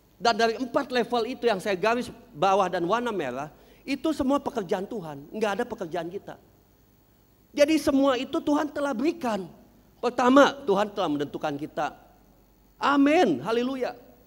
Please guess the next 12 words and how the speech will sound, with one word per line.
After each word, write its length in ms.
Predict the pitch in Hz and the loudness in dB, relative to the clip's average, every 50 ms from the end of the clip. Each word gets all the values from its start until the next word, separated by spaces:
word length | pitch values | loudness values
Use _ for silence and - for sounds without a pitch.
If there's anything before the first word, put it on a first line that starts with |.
| _ _ _ _ | _ _ _ _
Kedua, 480 | 277 269 277 311 320 330 - - - - - - - - - - - _ _ | -2 0 2 6 8 8 8 8 6 2 -6 -16 -20 -20 -20 -20 -20 _ _
setelah 400 | - - 262 254 - 294 294 294 277 285 | -4 -2 -2 0 2 4 4 4 4 2
Tuhan 260 | 269 254 240 226 - | 2 0 0 0 0
tentukan 400 | 240 208 226 220 - 214 202 202 | -2 -4 -4 -4 -4 -2 -2 -4
kita, 320 | 233 240 247 196 160 147 - - - _ _ _ _ - | -4 -6 -6 -6 -6 -6 -10 -16 -20 _ _ _ _ -4
Tuhan 220 | 262 247 254 247 247 | -2 0 0 2 2
panggil 320 | 254 226 226 220 247 247 | 0 0 2 0 0 -2
kita. 240 | 247 262 - - 156 117 - - - _ _ _ _ _ - | -4 -6 -10 -10 -12 -14 -14 -18 -20 _ _ _ _ _ -4
Siapa 320 | - 190 165 170 208 202 | -2 0 0 2 2 2
yang 80 | 196 180 | 2 2
panggil? 400 | 185 185 175 175 190 233 247 - - - - - - _ _ _ _ _ _ _ - | 2 2 4 4 4 2 2 -2 -8 -16 -20 -20 -20 _ _ _ _ _ _ _ -6
Tuhan. 480 | 262 262 233 220 226 208 151 113 - | -6 -4 -4 -4 -6 -6 -8 -10 -12